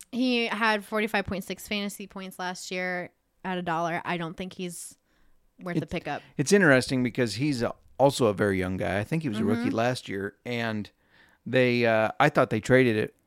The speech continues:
Speaker 2: Hawkinson because of belief in Brock Wright. But drafting Sam Laporta as early as they did tells me that's not the case.
Speaker 1: No.
Speaker 2: So.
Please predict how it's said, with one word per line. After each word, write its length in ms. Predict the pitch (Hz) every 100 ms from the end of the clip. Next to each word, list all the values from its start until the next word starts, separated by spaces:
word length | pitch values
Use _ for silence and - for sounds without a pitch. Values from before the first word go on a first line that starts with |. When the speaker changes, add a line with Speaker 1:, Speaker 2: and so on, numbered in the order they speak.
| _ _
Speaker 2:
Hawkinson 560 | 120 135 - 101 101 98
because 320 | 95 110 98
of 180 | 87 98
belief 400 | 98 113 113 98
in 120 | 92
Brock 300 | 95 95 -
Wright. 280 | 107 104 110 -
But 460 | 117 110 - -
drafting 420 | - 135 127 120
Sam 220 | 104 123 110
Laporta 320 | 101 131 113
as 180 | 104 110
early 220 | 104 98
as 100 | 95
they 120 | 101
did 280 | 127 117 92
tells 240 | 110 101
me 80 | 101
that's 240 | 98 92
not 160 | 113 107
the 60 | -
case. 320 | 104 - 202
Speaker 1:
No. 360 | 170 143 170 180 _ _ - _
Speaker 2:
So. 320 | - 113 110